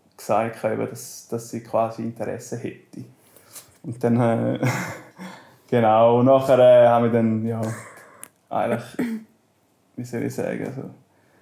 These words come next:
ähm, überrungen quasi, zum, zum, zum ihre Nummer dann zu holen. So. Genau, dann habe ich die Nummer bekommen und dann haben wir einmal geschrieben. Genau.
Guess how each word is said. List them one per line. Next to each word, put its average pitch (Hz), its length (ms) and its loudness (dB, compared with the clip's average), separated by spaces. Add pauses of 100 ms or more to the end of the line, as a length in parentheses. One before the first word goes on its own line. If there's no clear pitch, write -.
(120)
ähm, 107 400 -8 (1400)
überrungen 123 680 2
quasi, 117 440 -2
zum, 113 420 -4
zum, 110 380 -6 (360)
zum 113 200 -4
ihre 110 180 -4
Nummer 110 280 -4
dann - 480 -8
zu - 180 -8
holen. - 220 -8
So. - 260 -12 (400)
Genau, 120 240 4
dann 131 120 6
habe 120 40 4
ich 123 60 4
die 123 80 4
Nummer 190 220 4
bekommen 190 420 4
und 165 140 2
dann 127 100 0
haben 117 140 0
wir 117 80 -2
einmal 117 200 -4
geschrieben. - 420 -14 (1600)
Genau. - 340 -4